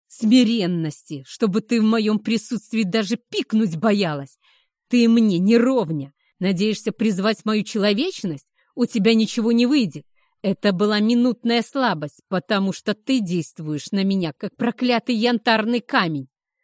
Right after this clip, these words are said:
Уведите девушку с моих глаз, пока я её не разорвал на куски!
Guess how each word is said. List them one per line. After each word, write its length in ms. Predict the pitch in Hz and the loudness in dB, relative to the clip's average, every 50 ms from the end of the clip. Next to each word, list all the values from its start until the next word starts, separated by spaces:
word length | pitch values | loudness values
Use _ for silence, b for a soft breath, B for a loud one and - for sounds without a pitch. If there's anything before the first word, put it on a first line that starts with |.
| _ _ | _ _
Уведите 580 | - 233 262 285 339 311 240 262 247 - - 220 | 2 2 4 4 4 4 4 2 2 2 0 -2
девушку 460 | 180 170 214 208 175 165 - - - | 0 0 0 0 -2 -4 -6 -8 -10
с 80 | 175 - | -6 -4
моих 280 | 214 202 196 196 196 160 | -2 0 0 0 0 -2
глаз, 420 | 160 190 180 160 147 143 - - _ _ _ _ _ | -2 -2 -2 -2 -4 -6 -10 -16 _ _ _ _ _
пока 240 | - 202 - - 214 | -4 -4 0 0 0
я 160 | 196 202 196 | 2 2 2
её 260 | 196 208 202 202 202 | 2 4 4 2 4
не 140 | 202 208 220 | 4 4 4
разорвал 560 | 220 226 214 190 233 240 247 220 233 220 185 | 4 2 2 2 0 -2 -2 -2 -2 -2 -2
на 140 | 185 196 190 | -2 -4 -4
куски! 520 | - - 247 - - - - 220 170 180 | -4 -4 -6 -6 -6 -8 -8 -8 -8 -8